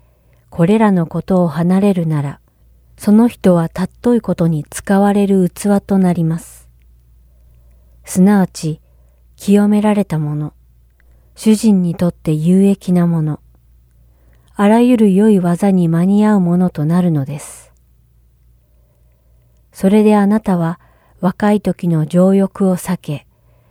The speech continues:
清い心で主を呼び求める人たちと共に、義と信仰と愛と平和を追い求めなさい。愚かで無知な詭弁を避けなさい。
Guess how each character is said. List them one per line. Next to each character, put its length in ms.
清 320
い 80
心 420
で 260
主 240
を 320
呼 140
び 140
求 280
め 140
る 120
人 220
た 140
ち 100
と 140
共 320
に、 180
義 160
と 180
信 300
仰 260
と 320
愛 320
と 160
平 340
和 200
を 200
追 100
い 100
求 260
め 120
な 120
さ 220
い。 120
愚 220
か 160
で 240
無 140
知 180
な 120
詭 280
弁 320
を 80
避 180
け 160
な 120
さ 200
い。 140